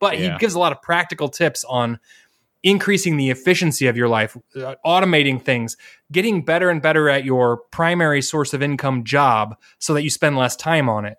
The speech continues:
Speaker 1: or so that you maximize the amount of money on it is really important. So I recommend checking that book out.
Speaker 2: Yeah. And before we move on from the earned income portion, when we talk about negotiating with a manager, sometimes it's not really in their capacity to give you more money, but
Speaker 1: Yeah.
Speaker 2: a bargaining chip could be,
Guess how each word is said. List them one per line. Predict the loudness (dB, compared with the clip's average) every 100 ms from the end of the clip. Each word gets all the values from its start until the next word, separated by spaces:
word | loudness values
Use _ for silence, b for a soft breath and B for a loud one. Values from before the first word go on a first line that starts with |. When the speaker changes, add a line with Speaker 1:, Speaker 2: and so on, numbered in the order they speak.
| -2
Speaker 1:
or | -2
so | 0 -2
that | 0
you | -2
maximize | 0 -2 -4 -6 -4
the | -4
amount | -4 -2
of | 0
money | 0 0
on | -2
it | -4 -2
is | 0
really | 4 4
important. | 2 0 0 0
So | 0
I | 0
recommend | 2 2 0
checking | 0 -4 -2
that | -4 -4
book | -4
out. | -4 -6 B B
Speaker 2:
Yeah. | -2 0
And | 0 0
before | 0 0 0
we | 2
move | 2 0 2
on | 0 0 -6
from | -4 -2
the | 2 2
earned | 2
income | 0 -2 -6 -6
portion, | -2 -4 -2 -6 -6 -4
when | -2 0
we | 0
talk | 0 -2
about | 0 0 0
negotiating | 0 0 0 0 2 2
with | -2 -4
a |
manager, | -4 -4 -4 -4 -2 -4
sometimes | -4 -4 -2 0 0 0
it's | -2 0
not | -2 -2 0
really | 0 0 0
in | -2 -2
their | -2 0 -2 -4 -8
capacity | -12 -4 -4 -2 -4 -4
to | -4
give | -6 -6
you | -4
more | -4 -4
money, | -6 -6 -10 -14 _ _ _ _ _
but | -2 -2
Speaker 1:
Yeah. | -4 -8 -6 -2
Speaker 2:
a | 0
bargaining | 4 2 2 0 -2
chip | -2 -2 -2
could | 0 0 2
be, | 0 0 0